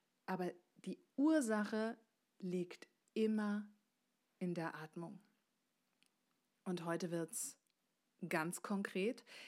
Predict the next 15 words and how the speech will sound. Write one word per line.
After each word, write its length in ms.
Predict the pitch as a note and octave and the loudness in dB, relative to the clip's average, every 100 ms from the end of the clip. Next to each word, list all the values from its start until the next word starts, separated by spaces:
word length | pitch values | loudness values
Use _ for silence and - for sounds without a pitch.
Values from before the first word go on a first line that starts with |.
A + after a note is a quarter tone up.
| - | -4
denn 320 | G3 F#3+ F#3 - | 2 4 4 0
ich 200 | G#3 G#3 | -2 2
nenne 340 | G3+ G3 G3 | 2 4 2
dir 480 | F3+ F3+ E3+ D#3+ - | 0 0 0 -2 -2
heute 440 | F3+ F3 F3 F3 D#3 D#3+ - | 0 0 0 -4 -4 -8 0
die 220 | C4 A3+ | 4 4
Dinge, 320 | E3 E3 F3 | 2 0 -2
die 200 | F#3 F#3+ | -2 -4
du 220 | G#3 - - | -4 -6 0
unbedingt 920 | D4 D#4+ E4 C4+ G#3 G3+ G3 G3 - | 2 4 2 2 2 2 4 0 -2
vermeiden 540 | - F#3 F3 E3 E3 | -2 0 2 2 0
solltest, 640 | D#3+ C#3+ D3+ G3+ A3+ - - | -2 -2 -2 -4 -6 -6 -2
ganz 240 | F3 - | -2 -2
konkret 480 | - F3 - F3+ F3+ | -6 -6 0 -2 0
gesprochen, 520 | F#3+ - E3 E3 E3+ | -6 0 0 0 -6